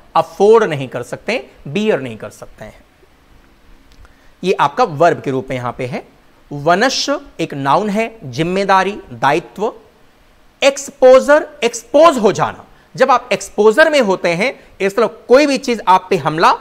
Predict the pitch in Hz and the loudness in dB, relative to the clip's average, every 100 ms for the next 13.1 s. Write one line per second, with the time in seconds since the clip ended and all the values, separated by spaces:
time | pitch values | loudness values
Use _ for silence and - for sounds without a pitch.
0 | - - 151 147 131 - 123 101 113 _ | -8 -4 -4 -2 -10 -12 -16 -16 -20 _
1 | _ 139 139 160 196 196 196 190 196 381 | _ -6 -2 -2 0 -2 -2 -6 -6 -8
2 | - 185 - 175 170 - 160 160 190 349 | -6 -6 -6 -4 -4 0 2 0 -4 -10
3 | - _ _ _ _ _ _ _ _ 135 | -12 _ _ _ _ _ _ _ _ -4
4 | 139 202 220 226 - 311 - - - 170 | 2 4 4 0 0 -6 -6 -8 -2 0
5 | 165 220 196 202 202 196 440 - - 160 | 2 0 4 2 2 -2 -4 -6 -10 -8
6 | 151 180 180 - 165 - _ 165 151 156 | 0 0 0 -4 -6 -6 _ 2 4 4
7 | 208 180 190 185 185 180 226 - - - | 2 2 2 4 2 0 -2 -6 -12 -4
8 | 160 165 208 185 160 151 143 160 349 - | -2 0 0 0 -2 -2 -2 -4 -6 -10
9 | _ _ _ _ - _ _ _ - - | _ _ _ _ -20 _ _ _ -16 -8
10 | - 175 226 233 175 147 202 - 392 - | 4 6 6 4 0 -2 -4 -4 -6 -2
11 | 165 147 139 143 220 214 208 208 208 208 | -2 0 -2 -2 -4 0 0 0 0 -4
12 | 208 415 - - - 123 240 254 285 226 | -4 -6 -8 -20 -20 -2 0 0 -2 -4